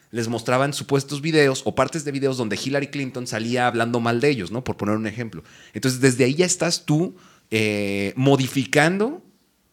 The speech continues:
la decisión que van a tomar, ¿sí? Porque ya sabes a qué público va dirigido tal mensaje. Con eso que estás ganando simpatizantes, cabrón.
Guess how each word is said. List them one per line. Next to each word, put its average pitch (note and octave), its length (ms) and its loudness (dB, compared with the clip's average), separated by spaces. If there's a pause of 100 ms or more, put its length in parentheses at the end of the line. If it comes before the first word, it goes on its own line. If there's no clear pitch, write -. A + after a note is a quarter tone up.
(120)
la B2 240 6
decisión B2 400 0
que F3+ 100 0
van D3 160 2
a A2 100 -2
tomar, G#2+ 440 0
¿sí? B2+ 120 -4
Porque A#2+ 400 2 (120)
ya D3 160 4
sabes F3+ 240 -2
a A#2+ 120 2
qué E3 120 0
público F#3 320 -2
va C#3+ 80 2
dirigido D3 440 -2
tal B2+ 220 0
mensaje. G#2+ 480 -8 (280)
Con B2 140 4
eso C#3+ 160 0
que D3+ 60 -8
estás C#3+ 200 -4
ganando C#3 300 -4
simpatizantes, E3+ 840 -6
cabrón. E2+ 340 -10